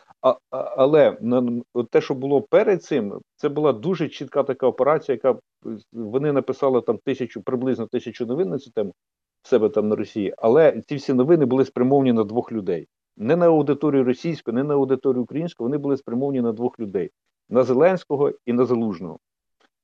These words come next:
Е, якщо взяти будь-яку структуру, не знаю, там,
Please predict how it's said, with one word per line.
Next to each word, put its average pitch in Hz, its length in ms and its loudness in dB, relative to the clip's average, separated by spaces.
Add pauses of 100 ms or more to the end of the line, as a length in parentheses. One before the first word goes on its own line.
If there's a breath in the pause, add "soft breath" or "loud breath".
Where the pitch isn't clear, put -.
(280)
Е, 107 440 4
якщо 127 280 -2
взяти 165 300 0
будь-яку 135 360 -8
структуру, 233 640 -4
не 120 120 -4
знаю, 107 380 -2
там, 87 160 -14